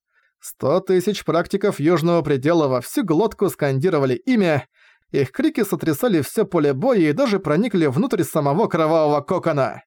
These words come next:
Сидящий человек внутри резко открыл глаза. "Кто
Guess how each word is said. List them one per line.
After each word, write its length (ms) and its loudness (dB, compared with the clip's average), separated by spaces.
Сидящий 720 -2
человек 440 0
внутри 460 0
резко 460 0
открыл 360 -2
глаза. 640 0
"Кто 480 0